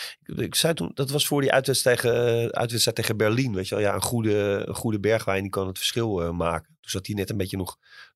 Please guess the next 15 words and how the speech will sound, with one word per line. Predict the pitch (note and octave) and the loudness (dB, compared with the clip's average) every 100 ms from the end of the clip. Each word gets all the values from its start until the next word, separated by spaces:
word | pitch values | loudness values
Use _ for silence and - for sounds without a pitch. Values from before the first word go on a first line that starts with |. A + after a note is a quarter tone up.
| - | -2
tegenaan | G2+ F#2 - G#2+ | 0 2 0 0
te | G2 | -2
hikken. | F2 - G#2+ - _ - - _ | -6 -6 -12 -16 _ -20 -20 _
Maar | - | 0
dat | A#2+ C#3+ | 2 2
is | |
wel | G#2+ D3 | 2 2
in | D3 | 2
die | A2+ | -2
grote | - A2+ G#2+ G2 | 0 0 2 0
wedstrijden, | B2 - F2+ F2 F2 C3 - _ _ _ _ _ _ | 0 0 0 -2 -4 -8 -16 _ _ _ _ _ _
dat, | G2 F#2+ | -6 -4
eh, | G#2 G2 G2+ G2 | -2 -2 -4 -2
zo'n | G#2+ B2+ | 2 2
speler, | B2+ - C3+ A2+ G2+ | 2 2 2 2 -4